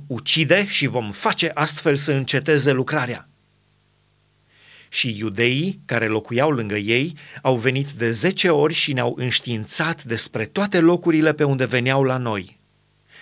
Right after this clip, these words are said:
De aceea am pus în locurile cele mai de jos, din apoia zidului și în locurile tari, poporul pe familii. I-am așezat pe toți cu săbiile, sulițele și arcurile lor.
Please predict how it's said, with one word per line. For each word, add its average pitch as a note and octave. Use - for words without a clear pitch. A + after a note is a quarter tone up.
De C3
aceea D3+
am C#3
pus D3
în B2+
locurile C#3
cele F3
mai C3+
de A2+
jos, A#2
din B2+
apoia E3
zidului A#2
și -
în B2
locurile E3
tari, B2
poporul F#3
pe F3+
familii. C3
I-am C#3+
așezat D3
pe E3
toți E3+
cu B2+
săbiile, F3
sulițele E3
și D#3+
arcurile D3
lor. A#2